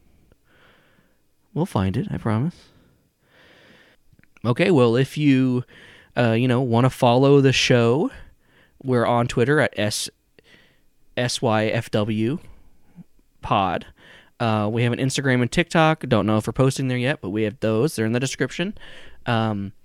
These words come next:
we have a disc-, we have a joint Discord with the flagship show, Grim Encounters. Um, the Discord's called Grim Encounters. The link's in the description. Uh, hop in there. We got a couple movie-related channels.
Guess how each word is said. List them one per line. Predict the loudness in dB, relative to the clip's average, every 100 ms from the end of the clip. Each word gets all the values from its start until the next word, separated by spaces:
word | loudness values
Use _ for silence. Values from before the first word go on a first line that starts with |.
| -20 -20 -20 _
we | 0
have | 0
a |
disc-, | 0 -4 -4
we | -2
have | -2
a | -2
joint | 0 0 0
Discord | -6 -2 0 0 0
with | -2
the | -4
flagship | 0 4 4 2 -2
show, | 0 2 0
Grim | 0 -2 -2
Encounters. | -4 -4 -4 -6 -10 -18 -20 -20 _
Um, | -2 -2 -2 -4
the | -8 -12 -8
Discord's | -6 -2 -2 0
called | 0 2
Grim | 2 0
Encounters. | 0 -2 -4 -8 -14 -18
The | -8 -4
link's | -4 -4 -4
in | -2 0
the | 0
description. | 0 0 -2 -2 -6 -8 -20 -20 _
Uh, | -4
hop | 0 0
in | 0 0
there. | 0
We | 2
got | 2 0
a |
couple | 0 2 2
movie-related | 2 0 2 2 4 4 2
channels. | 2 2 2 0 -2